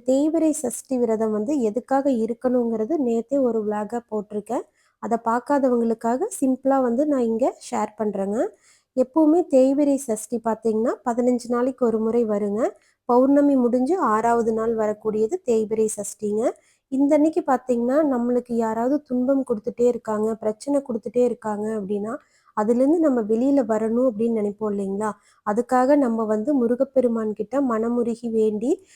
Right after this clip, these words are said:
நெய் தீபம் போட்டோம் அப்படின்னா, அந்த பிரச்சனையிலேருந்து அவர் நம்மளை விடுவிப்பாருங்க. அது மட்டும் இல்லாம, நம்ம ஒரு தொழில் பண்ணுவோம், ரொம்ப கஷ்டப்பட்டு அதுல வந்து இன்வெஸ்ட்மெண்ட் பண்ணி நம்ம ஒரு தொழில் பண்ணிட்டு வருவோம். அது எல்லாமே யாருக்குமே தெரியாதுங்க.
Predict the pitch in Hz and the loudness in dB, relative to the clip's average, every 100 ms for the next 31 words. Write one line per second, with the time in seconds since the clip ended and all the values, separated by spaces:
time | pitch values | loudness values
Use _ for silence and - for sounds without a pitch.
0 | _ - 233 240 269 254 262 233 220 202 | _ -2 0 2 0 2 2 2 0 0
1 | 240 220 202 208 285 302 220 - 220 - | -2 0 -2 -2 -2 -2 -4 -4 -8 -2
2 | 285 277 226 240 311 240 220 208 208 202 | 0 0 0 0 0 -2 -2 -4 -4 -2
3 | 208 226 226 214 202 202 233 381 _ _ | -2 -2 -2 -4 -4 -2 -4 -4 _ _
4 | _ 226 226 269 262 320 311 247 226 220 | _ -2 2 2 2 2 2 2 2 0
5 | 214 277 262 240 240 226 220 214 240 277 | -2 0 0 0 0 0 0 0 0 2
6 | 294 233 208 220 202 - _ _ - 226 | 0 -2 -2 0 -2 -4 _ _ -4 0
7 | 262 - 226 - 247 240 214 247 262 220 | 0 0 -6 -8 -8 -8 -2 0 2 2
8 | 226 220 226 254 233 233 240 254 233 214 | 0 0 0 0 0 -2 -2 -4 -4 -2
9 | 214 214 247 233 226 214 208 226 226 262 | -4 -2 -2 -2 -2 -4 -4 -4 -2 -2
10 | - 220 226 214 196 190 202 - _ _ | -4 -2 -2 -2 -6 -4 -6 -8 _ _
11 | - 202 220 220 247 254 285 240 220 240 | -8 -2 0 0 2 2 2 2 0 -2
12 | 233 247 254 220 220 226 202 202 | 0 -2 2 0 0 0 -2 -2